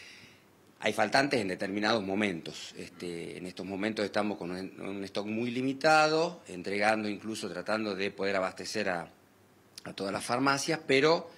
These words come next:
hay días en donde, este, el stock ya no alcanza y pasamos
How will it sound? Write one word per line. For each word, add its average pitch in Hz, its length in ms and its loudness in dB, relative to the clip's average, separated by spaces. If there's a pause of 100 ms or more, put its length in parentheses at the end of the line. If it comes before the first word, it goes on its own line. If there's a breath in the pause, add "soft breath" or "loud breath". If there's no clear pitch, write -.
(160 loud breath)
hay 92 200 -6
días 123 420 2
en 92 140 -6
donde, 110 520 -2
este, 87 460 -10
el 85 120 -10
stock 90 360 -10
ya 90 500 -2
no 90 140 -10
alcanza 127 760 2
y 90 280 -6
pasamos - 520 -4